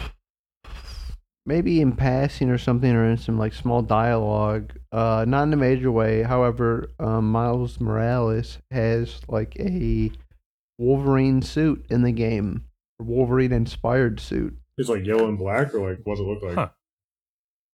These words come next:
Speaker 1: Uh, I mean, so the game, I mean, the, the, the suits in this game, um, you know, they have, like, a default, and they usually have, like, four more. So one of 'em is, no, it's actually, like, his cowl, like, you know, the, the Wolverine kinda,
Speaker 2: Oh,
Speaker 1: like,
Speaker 2: yeah.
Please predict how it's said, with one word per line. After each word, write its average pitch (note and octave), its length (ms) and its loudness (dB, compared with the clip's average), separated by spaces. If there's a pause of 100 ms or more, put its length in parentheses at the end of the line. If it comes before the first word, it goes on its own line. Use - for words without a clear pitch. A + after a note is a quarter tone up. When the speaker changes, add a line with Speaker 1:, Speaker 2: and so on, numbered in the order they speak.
(380)
Speaker 1:
Uh, F#3+ 440 6
I - 100 4
mean, F#3 400 4
so F3+ 320 4
the D#3 120 -2
game, E3+ 360 4
I C#3 80 2
mean, C#3+ 180 6
the, B2+ 280 4
the, A#2 160 0 (680)
the B2+ 80 -4
suits D3+ 320 0
in B2+ 80 6
this B2+ 180 2
game, A#2 500 0
um, A2 540 2 (360)
you C3+ 80 2
know, A#2 40 4
they A#2 100 4
have, B2 100 2
like, B2 100 0
a A#2+ 60 2
default, A#2 640 2
and A2 180 4
they A2+ 100 4
usually A2+ 280 2
have, A2 120 0
like, A#2 120 -6
four A2 260 0
more. G#2 320 0
So - 160 -6
one A#2+ 120 2
of A#2+ 60 2
'em G#2+ 120 2
is, G#2 300 0 (360)
no, D#3+ 220 6
it's A#2 120 2
actually, D#3 360 4
like, C#3 220 2
his C3+ 200 0
cowl, B2+ 580 2
like, A2+ 180 -2
you A#2 60 0
know, A2 180 2
the, A2 220 2
the G#2+ 100 -2
Wolverine A#2 560 2
kinda, F3+ 160 6
Speaker 2:
Oh, G3 100 8
Speaker 1:
like, F#3 180 10
Speaker 2:
yeah. B2+ 320 4